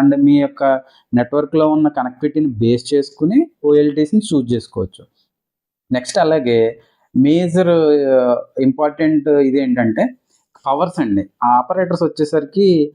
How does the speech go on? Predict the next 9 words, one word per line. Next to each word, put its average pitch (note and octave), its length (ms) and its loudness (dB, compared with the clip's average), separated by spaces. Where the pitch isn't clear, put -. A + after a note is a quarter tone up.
పాన్ C#3 400 -4
బ్లింక్ D#3 260 0
అవ్వకుండా D3+ 640 2
స్టేబుల్గా D3 480 0
ఉంటే D3+ 320 0
చాలు D3 140 -2
నెట్ D3+ 240 -2
వచ్చేస్తుంది, D3 720 -2
ఆ, C#3+ 60 0